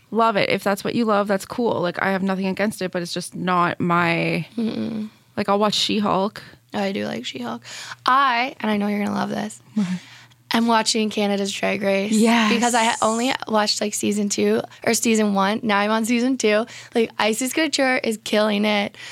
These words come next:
Speaker 2: I just watched the most, like, chaotic,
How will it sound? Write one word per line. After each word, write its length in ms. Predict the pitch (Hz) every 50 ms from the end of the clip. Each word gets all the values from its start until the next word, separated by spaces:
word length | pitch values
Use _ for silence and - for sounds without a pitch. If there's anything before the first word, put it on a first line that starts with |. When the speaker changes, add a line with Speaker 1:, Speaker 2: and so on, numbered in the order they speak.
| - - - - - - -
Speaker 2:
I 120 | 226 240
just 360 | 226 240 233 220 - - - -
watched 360 | 220 220 220 214 214 - - -
the 100 | 220 220
most, 280 | 214 208 208 208 - -
like, 280 | 214 202 208 - _
chaotic, 760 | - - 214 214 214 214 196 202 202 202 208 214 214 - -